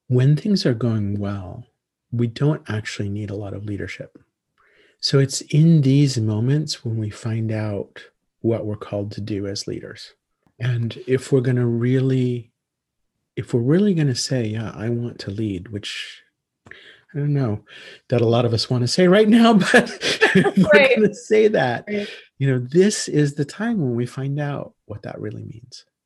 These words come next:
Speaker 2: Well, Joshua, thank you so much. Can you tell us what, what's coming up i-, with Six Seconds that, um, we can look forward to? It's so important to look forward to things right now. So what, what's coming up around the corner that we can pay attention to?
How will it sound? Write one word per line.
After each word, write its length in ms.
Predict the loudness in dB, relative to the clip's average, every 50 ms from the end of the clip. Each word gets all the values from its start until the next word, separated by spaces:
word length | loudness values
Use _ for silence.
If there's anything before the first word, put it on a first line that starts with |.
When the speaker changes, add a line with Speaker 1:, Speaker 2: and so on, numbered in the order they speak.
| _ _ _ _
Speaker 2:
Well, 220 | -4 -4 -2 -4 -4
Joshua, 380 | -6 -8 -8 -6 -2 -2 -2
thank 240 | 0 0 0 0 -2
you 60 | -4
so 240 | -6 -4 -2 2 4
much. 340 | 4 4 4 0 -4 -6 2
Can 120 | 4 4
you 100 | 6 4
tell 240 | 4 2 0 0 2
us 200 | 2 0 -2 -4
what, 260 | -2 -2 -2 -2 -2 -2
what's 200 | -2 -2 -4 -6
coming 280 | -2 0 2 2 2
up 320 | 2 0 -2 -4 -4 -8 -8 -4 -4
i-, 140 | -4 -4 -4
with 200 | -6 -6 -6 -6 -10
Six 280 | -10 -8 -8 -8 -8 -4
Seconds 580 | -4 -4 -4 -4 -4 -4 -4 -6 -6 -8 -6
that, 360 | -4 -4 -2 -2 -4 -4 -6 -8
um, 440 | -10 -8 -8 -6 -6 -6 -6 -6 -8 -12 _ _ _ _ _ _ -20 -20 -20 -18 -16 -14 -12 -6 -2
we 120 | -2 2
can 160 | 4 4 4
look 140 | 4 2 0
forward 440 | -4 0 2 2 4 4 2 0 0
to? 180 | -4 -4 -4 -4
It's 120 | -4 -4
so 80 | -4 -4
important 340 | -4 -4 -4 -4 -4 -4 -6
to 80 | -6
look 80 | -8 -8
forward 420 | -12 -10 -6 -4 -2 -2 -4 -4 -8
to 420 | -8 -6 -6 -4 -4 -6 -6 -10 -14 -20 _ _ _ _ _ _
things 360 | -8 -6 -6 -6 -8 -8 -10 -10 -6
right 220 | -6 -6 -4 -4
now. 360 | -2 -2 -2 -2 -2 -4 -4
So 420 | -6 -6 -6 -4 -2 -2 -2 -2 -2
what, 380 | -4 -6 -4 -2 -2 -2 -2
what's 180 | -6 -6 -6 -6
coming 300 | -6 -2 -2 0 0 -2
up 120 | -4 -4 -4
around 320 | -4 -2 -2 -4 -4 -6
the 80 | -8 -10
corner 420 | -10 -10 -10 -8 -8 -8 -8 -8
that 140 | -10 -10 -10
we 100 | -12 -14
can 160 | -12 -14 -14
pay 180 | -12 -12 -10 -10
attention 460 | -10 -10 -10 -12 -12 -10 -10 -12 -12
to? 340 | -12 -10 -10 -10 -10 -12